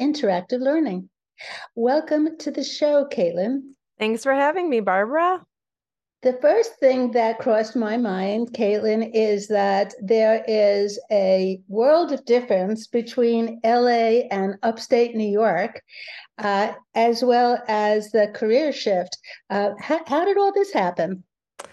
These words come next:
Speaker 2: Well, I, so I grew up in upstate New York, went to college there, and I went to school for acting. And so when I graduated, it was a question of New York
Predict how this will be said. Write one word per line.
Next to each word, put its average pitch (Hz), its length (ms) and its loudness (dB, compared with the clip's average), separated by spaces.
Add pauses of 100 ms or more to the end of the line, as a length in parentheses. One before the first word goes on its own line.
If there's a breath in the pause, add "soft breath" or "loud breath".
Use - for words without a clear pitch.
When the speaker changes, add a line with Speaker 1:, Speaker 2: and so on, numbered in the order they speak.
(420 loud breath)
Speaker 2:
Well, 254 420 0
I, 247 240 0
so 220 220 0
I 214 80 2
grew 240 260 0
up 190 320 0
in 190 160 -2
upstate - 400 -2
New 190 80 -2
York, 175 380 2
went 185 160 -2
to 247 80 -2
college 185 500 0
there, 170 560 0 (160)
and 175 720 0
I 190 80 2
went 208 200 -2
to 247 100 -4
school 190 280 -2
for 190 180 0
acting. 165 540 -4 (340 loud breath)
And 190 240 -2
so 180 440 2
when 185 100 0
I 190 80 0
graduated, 220 840 2
it 185 200 -2
was 180 180 0
a 180 80 0
question 175 540 -4
of 165 360 0
New 190 220 -2
York 170 480 0